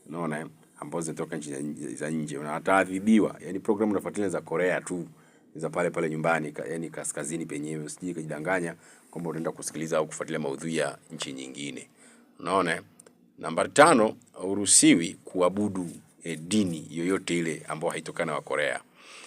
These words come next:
Kwa hiyo pale wewe jua kabisa Uislamu haupo, Ukristo haupo, wala, eh, wala Qur'ani wala chochote. Wewe bali jua kabisa hauruhusiwi kuabudu pale,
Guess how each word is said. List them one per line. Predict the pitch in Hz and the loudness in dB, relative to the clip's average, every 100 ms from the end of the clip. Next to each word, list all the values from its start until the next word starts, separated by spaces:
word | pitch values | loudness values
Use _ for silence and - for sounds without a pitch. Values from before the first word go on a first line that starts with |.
| - - | -20 -8
Kwa | - | -4
hiyo | 95 | 0
pale | 110 113 | 6 8
wewe | 110 101 | 8 6
jua | 90 | 2
kabisa | 92 90 | 2 0
Uislamu | 80 92 90 80 | 0 4 4 2
haupo, | 85 104 - 104 98 - - _ - | 0 0 4 2 2 -8 -20 _ -14
Ukristo | 78 - 85 - | -8 -2 0 2
haupo, | 73 82 95 104 107 - | 4 4 4 6 6 6
wala, | 87 85 78 82 | 2 2 0 0
eh, | 78 82 | 0 4
wala | 90 82 | 4 2
Qur'ani | 82 87 90 | 2 4 4
wala | 82 | 0
chochote. | 76 73 80 80 | -4 -6 -4 0
Wewe | 104 | 2
bali | 98 95 90 90 | 6 6 4 0
jua | 98 85 | -2 -2
kabisa | 85 85 | 0 -2
hauruhusiwi | 80 87 98 104 101 - 120 113 101 | 0 2 2 0 4 6 8 6 4
kuabudu | - 85 90 92 87 | 2 0 0 -6 -6
pale, | 87 90 82 | 0 2 0